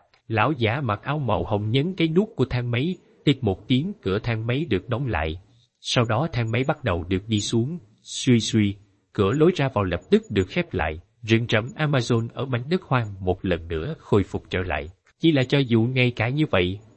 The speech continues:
các quái thú ở trong khu rừng vẫn không có bất kỳ một tên nào dám can đảm tới gần đây. Xôn xao, cửa thang máy được mở ra.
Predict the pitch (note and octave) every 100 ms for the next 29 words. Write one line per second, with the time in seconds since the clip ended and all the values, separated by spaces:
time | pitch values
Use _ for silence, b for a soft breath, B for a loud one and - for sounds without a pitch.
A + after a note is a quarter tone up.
0 | - F3 E3 E3+ - E3+ G3 - A#2+ C#3+
1 | B2+ - C3+ A2+ F2+ F2+ F#2+ A#2+ C#3+ -
2 | C#3+ C3 F3 G#3 - - G#2 G#2 G2+ -
3 | B2+ A#2+ E2 F2+ B2+ E3 D3 A#2 A2 F2+
4 | A#2 D3+ G#2 D#2+ G#2+ B2+ A#2+ B B -
5 | - A#2 A2 B2 A2+ G#2+ - - G2 -
6 | A2 A2+ B2+ F3+ F#2+ - E2+ C3 A2 G2+
7 | G#2